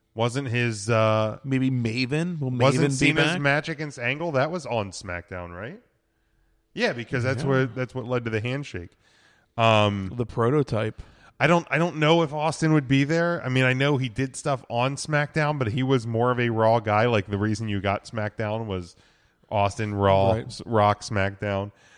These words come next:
Speaker 1: Um, I, I, Angle, maybe.
Speaker 2: I hope not J B L.
Speaker 1: Lesnar, I, I doubt Lesnar. They're not gonna blow a Lesnar appearance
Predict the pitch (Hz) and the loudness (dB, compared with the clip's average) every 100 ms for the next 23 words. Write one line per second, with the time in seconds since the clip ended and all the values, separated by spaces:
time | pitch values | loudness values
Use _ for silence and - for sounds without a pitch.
0 | - _ 110 101 98 98 92 85 - _ | -20 _ 2 4 6 4 0 -6 -12 _
1 | _ _ - 117 104 - - 60 50 - | _ _ -12 -10 -8 -10 -12 -14 -18 -10
2 | 117 117 131 127 123 113 113 117 123 131 | -2 0 6 6 6 4 4 2 2 2
3 | 135 127 123 127 123 123 117 123 113 117 | 0 -2 -4 -2 -2 -4 -4 -6 -6 -6
4 | 117 113 104 110 120 117 131 127 127 113 | -6 -4 0 2 2 0 2 4 4 2
5 | 123 131 120 123 104 113 113 107 98 104 | 2 0 -2 0 2 2 2 2 2 -4
6 | 101 120 123 123 117 101 110 107 107 104 | -2 -4 -2 -2 -2 -4 0 2 2 2
7 | 101 98 101 87 104 98 95 | 2 0 -4 -2 -2 -2 -4